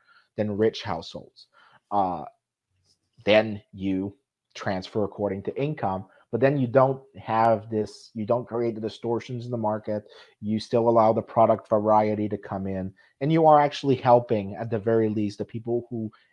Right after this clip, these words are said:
need access to this and thus have some of the cognitive benefits that we've mentioned earlier. But these, you can get them without a universal program. You actually do target something that's more,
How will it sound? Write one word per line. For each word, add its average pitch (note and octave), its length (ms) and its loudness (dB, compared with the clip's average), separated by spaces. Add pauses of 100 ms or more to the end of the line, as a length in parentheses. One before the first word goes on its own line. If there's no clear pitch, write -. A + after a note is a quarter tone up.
(120)
need C3 240 -2
access A#2+ 600 0
to A2 100 -12
this G2 240 -8
and F#2+ 100 -12
thus G2+ 360 -4
have F#2+ 340 -2 (280)
some D#3 180 0
of C#3 60 2
the C3 240 -2
cognitive B2 540 4 (360)
benefits A2 640 0 (120)
that G2 240 0
we've G#2 220 -4
mentioned G2+ 400 -4
earlier. F2+ 460 -4 (400)
But C3 240 4
these, F#3 460 0 (240)
you B2+ 120 -2
can F3+ 420 -4
get G3+ 240 2
them C3 240 -6
without B2+ 360 2
a C#3+ 60 -2
universal A2 680 -4 (120)
program. D#3 520 0
You G#2+ 280 -2
actually G2+ 420 -2 (120)
do A#2 180 0
target G#2+ 580 -2 (360)
something A#2+ 500 0
that's G#2+ 300 -2
more, G2+ 540 -2